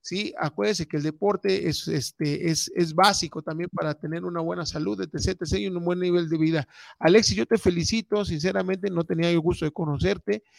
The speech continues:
¿sí? Espero seguir en contacto contigo, ah, este, me gustaría seguir en contacto contigo para poder, eh, seguir tu trayectoria, mi estimado Alexis, y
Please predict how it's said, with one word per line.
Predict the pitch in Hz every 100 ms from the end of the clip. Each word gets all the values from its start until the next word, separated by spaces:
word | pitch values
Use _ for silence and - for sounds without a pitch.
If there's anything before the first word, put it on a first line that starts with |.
| - -
¿sí? | 156 202 165
Espero | 160 - 208 233 208 - _ _
seguir | - 156 180 202
en | 190 151
contacto | 156 147 208 -
contigo, | 170 156 151 214 220 214 -
ah, | - 190 185
este, | 165 143 - 202 147 143
me | 151
gustaría | 151 147 156 185 196 139
seguir | 160 170
en | 156
contacto | 151 165 151
contigo | 160 175 190 214
para | 190 160 151
poder, | - 170 190 - - - _
eh, | 156 151 151
seguir | 139 151
tu | 202
trayectoria, | 180 147 139 - - 208
mi | 151
estimado | 165 185 202
Alexis, | 185 208 226 - _ -
y | _